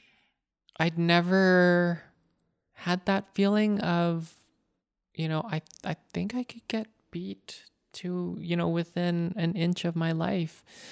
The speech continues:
Um, and, and then,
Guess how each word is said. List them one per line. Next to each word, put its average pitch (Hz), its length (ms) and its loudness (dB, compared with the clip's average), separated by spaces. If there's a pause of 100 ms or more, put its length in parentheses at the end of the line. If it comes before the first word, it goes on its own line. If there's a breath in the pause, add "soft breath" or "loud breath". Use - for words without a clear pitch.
(520 loud breath)
Um, 156 680 4 (960)
and, 151 340 -2
and 151 200 2
then, 151 520 2